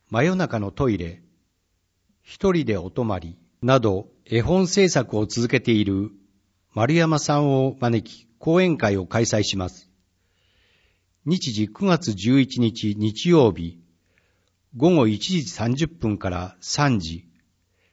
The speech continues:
会場、午後一時。場所、穂高交流学習センター未来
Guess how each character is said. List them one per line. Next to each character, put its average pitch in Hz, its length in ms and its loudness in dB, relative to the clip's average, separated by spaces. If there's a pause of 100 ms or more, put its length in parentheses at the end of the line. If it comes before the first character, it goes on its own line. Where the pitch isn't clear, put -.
(180)
会 156 280 2
場、 131 420 0 (300)
午 156 140 4
後 135 160 4
一 101 260 -2
時。 92 240 -8 (1080)
場 110 120 0
所、 135 320 2
穂 123 160 -6
高 175 280 2
交 170 220 4
流 165 160 4
学 151 160 -6
習 151 180 0
セ 143 140 -2
ン 113 100 0
タ 98 200 -2
ー - 20 -4
未 117 160 0
来 98 380 -2